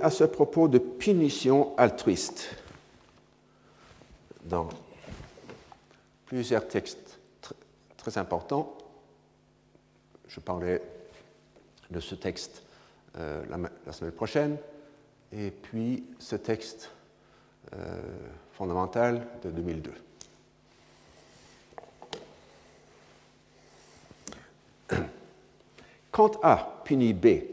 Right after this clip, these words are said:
pour son comportement peu généreux dans une période donnée, B sera plus généreux envers C dans la période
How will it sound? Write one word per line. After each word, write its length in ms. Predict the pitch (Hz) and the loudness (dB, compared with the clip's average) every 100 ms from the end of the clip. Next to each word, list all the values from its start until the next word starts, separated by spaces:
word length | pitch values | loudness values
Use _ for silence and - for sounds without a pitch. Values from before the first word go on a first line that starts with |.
| - - - | -14 -16 -18
pour 160 | - 208 | 6 6
son 100 | 165 | 6
comportement 600 | 143 131 - 110 - 104 | 2 0 2 -2 2 2
peu 260 | 92 - 196 | 0 10 10
généreux 500 | 135 113 107 92 73 95 | 12 8 8 6 4 2
dans 140 | 95 | 2
une 160 | 98 90 | 2 -4
période 440 | - 85 82 76 | 0 0 0 2
donnée, 320 | 110 139 202 - - - - - - - - | 4 6 6 2 -10 -16 -20 -20 -20 -20 -12
B 420 | 120 139 190 - | 4 8 10 8
sera 420 | - 143 131 123 - | 0 8 10 10 6
plus 200 | 196 196 | 0 2
généreux 440 | 143 143 131 156 | 4 6 6 6
envers 300 | 113 113 107 | 4 6 6
C 380 | - - 180 202 - - - | 4 8 8 8 2 -8 0
dans 360 | 107 135 139 - | 6 6 4 0
la 140 | 107 | 0
période 480 | 113 107 110 135 107 | 2 2 4 4 2